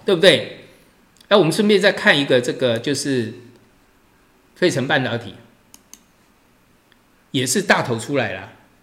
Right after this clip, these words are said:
哎，半导体也是景气的领先指标，铜也是。那另外还有就是什么？像那个，呃，营建，台湾的营建股啊，假突破，有没有？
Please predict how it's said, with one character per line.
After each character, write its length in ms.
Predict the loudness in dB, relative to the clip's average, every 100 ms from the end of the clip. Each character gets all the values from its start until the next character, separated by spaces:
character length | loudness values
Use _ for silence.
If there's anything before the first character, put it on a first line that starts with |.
| _ _ _ _ _ _ _ -6
哎， 80 | -6 -2 6
半 180 | 8
导 160 | 8 6
体 180 | 6 2
也 140 | 0
是 140 | 0 -4
景 180 | -6
气 160 | -4 -4
的 100 | -4
领 180 | -8 -12
先 200 | -12 -12
指 140 | -14
标， 240 | -18 -18 -18 -20 -20 _
铜 340 | 4 6 8
也 200 | 6 4
是。 320 | 2 0 -2 -4 -12 -20 2
那 120 | 6
另 160 | 10 10
外 160 | 10
还 120 | 10
有 80 | 8
就 100 | 8
是 100 | 4
什 120 | 4
么？ 300 | 2 0 -4 -12 -20 -20 -4
像 320 | 4 6 6
那 80 | 4
个， 480 | 6 8 8 6
呃， 840 | 4 4 4 4 2 2 -4 -12 -8 0
营 200 | 2 4
建， 260 | 4 4
台 160 | 4 4
湾 80 | 4
的 80 |
营 240 | 2 0 4
建 300 | 6 4 2
股 180 | -6 -14
啊， 140 | -18 -20 _ _ _ _ _ _ _ _ _ _ _ _ _ _ _ _ _
假 240 | 0 0 0
突 200 | -2 0
破， 560 | 2 2 0 -10 -20 -20 _ _ -20 _ _ _ _ _ -20 _ _ _ _ _ _ _ _ _ _ _ _ _ _
有 100 | 0
没 80 | 4
有？ 120 | 4